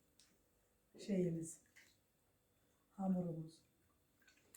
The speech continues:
Tam ılık oldu yani sütümüzde, karışımımızda. Şimdi sıra geldi unumuza. Unumuzu şöyle aldığı kadar koyuyorum sevgili dostlar.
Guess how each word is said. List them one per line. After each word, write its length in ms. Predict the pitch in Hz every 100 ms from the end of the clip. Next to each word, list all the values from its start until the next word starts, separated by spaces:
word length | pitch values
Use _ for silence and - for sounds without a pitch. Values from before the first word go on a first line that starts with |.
| -
Tam 360 | 302 254 262
ılık 280 | 285 277 247
oldu 300 | 208 180 180
yani 300 | 202 175 175
sütümüzde, 760 | 175 - - 180 170 156 170 170 - _ _ _ -
karışımımızda. 960 | - 202 185 196 180 180 170 - 285 -
Şimdi 440 | 294 233 269 294
sıra 300 | 254 247 254
geldi 360 | 233 214 214 302 247
unumuza. 460 | 226 214 185 175 - - - - - -
Unumuzu 460 | 277 294 247 233 254
şöyle 320 | 277 220 247
aldığı 460 | 247 233 226 214
kadar 340 | 214 190 185 -
koyuyorum 420 | 185 180 175 175
sevgili 500 | - 180 170 175 180
dostlar. 420 | 175 170 175 165